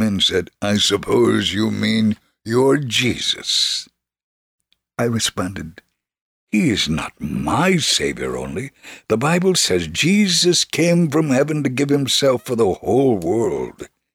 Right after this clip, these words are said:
These men became very agitated and angry. But I was happy the true subject of our discussion, Jesus Christ, was out in the open,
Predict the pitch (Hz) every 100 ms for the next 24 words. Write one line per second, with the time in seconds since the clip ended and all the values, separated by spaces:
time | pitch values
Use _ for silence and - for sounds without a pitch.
0 | _ _ _ _ _ - 87 95 92 80
1 | - 90 92 80 78 69 - - - -
2 | 87 90 87 98 117 - - - _ _
3 | _ _ _ _ - 92 98 110 92 98
4 | - 107 - 107 104 98 95 104 107 -
5 | - 113 92 107 98 98 98 110 95 113
6 | - 107 107 - 110 110 - - 104 98
7 | 98 123 131 - - 69 76 - - 71
8 | - 87 95 107 113 82 - 90